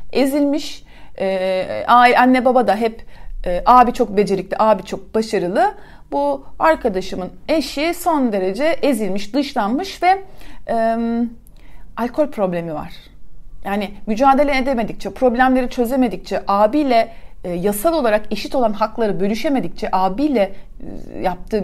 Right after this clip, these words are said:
abiyle mücadele edemedikçe eve geliyor, karısına kötü davranıyor. Yani benim arkadaşıma karısına kötü davranıyor, ondan sonra çocuğuna kötü davranıyor, başka kadınlarla ilişki kuruyor, içiyor, dolu-, yani böyle. Ve aile de diyor ki, "Hah, zaten biz biliyorduk işte." Yani kend-, hmm,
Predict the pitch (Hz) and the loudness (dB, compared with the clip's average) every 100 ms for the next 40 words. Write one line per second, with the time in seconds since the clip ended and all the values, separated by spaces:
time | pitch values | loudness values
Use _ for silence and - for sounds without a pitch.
0 | - 190 196 269 233 202 175 - 269 240 | 0 0 0 2 2 2 0 -2 -2 -2
1 | 185 - - 427 - - - - - - | -2 -4 -2 -2 -4 -10 -10 -10 -10 -4
2 | 262 311 254 220 359 466 - - - - | 0 2 2 2 2 0 -4 -16 -4 2
3 | 294 247 220 185 156 151 170 185 196 196 | 2 2 -4 -4 -4 -4 -2 -4 -4 -4
4 | 180 170 170 170 - - 202 143 123 202 | -4 -4 -6 -8 -8 -2 -2 -2 -8 0
5 | 254 262 254 254 254 254 - 180 175 180 | 2 2 2 2 2 2 0 -6 -6 -8
6 | 170 - 196 170 170 226 254 254 254 254 | -10 -6 -4 -4 -4 -4 -2 2 2 2
7 | 247 254 262 254 - - 180 - 185 226 | 0 2 0 -2 -8 -8 -8 -6 -4 2
8 | 262 262 254 - 254 262 254 254 - - | 2 2 0 -2 -6 -2 0 0 -2 -6
9 | 254 233 233 262 247 277 254 320 370 - | -4 -4 -2 -2 0 2 4 4 0 -10
10 | - 311 339 - - - - 247 302 339 | 0 4 4 2 -10 -10 2 4 6 4
11 | 359 381 480 - 285 359 392 - 277 294 | 2 2 2 2 -2 0 0 0 0 0
12 | 320 302 320 220 151 - - - - 190 | 0 2 2 2 -2 -12 -12 -10 -10 -6
13 | 269 226 226 208 202 202 202 | -4 -4 -2 -4 -2 -2 -2